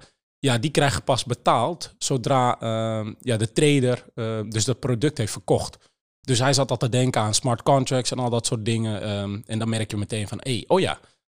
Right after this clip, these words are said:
dit is waar je eigenlijk die technologie voor zou kunnen en moeten gebruiken om, ehm, vanuit dat stuk van vertrouwen,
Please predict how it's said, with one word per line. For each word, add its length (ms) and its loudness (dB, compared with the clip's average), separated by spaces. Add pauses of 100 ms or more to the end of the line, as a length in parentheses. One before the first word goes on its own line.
(140)
dit 220 0
is 140 0
waar 300 2
je 80 0
eigenlijk 320 -4
die 120 -6
technologie 680 -4
voor 200 -4
zou 200 -6
kunnen 280 0
en 120 -4
moeten 460 0
gebruiken 640 -2
om, 260 -4 (420)
ehm, 420 -2
vanuit 520 0
dat 120 -2
stuk 260 -2
van 180 -2
vertrouwen, 800 0